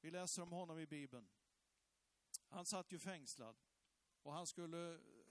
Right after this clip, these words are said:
dödas på korset. Och plötsligt så kommer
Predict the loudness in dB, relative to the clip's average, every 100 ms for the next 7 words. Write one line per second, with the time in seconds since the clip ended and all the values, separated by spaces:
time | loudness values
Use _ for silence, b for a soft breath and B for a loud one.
0 | -18 -18 -16 -2 2 2 2 0 -2 -6
1 | -4 -6 -6 -10 -10 -12 -12 b b -2
2 | 0 2 2 0 -2 0 0 0 0 0
3 | 0 -2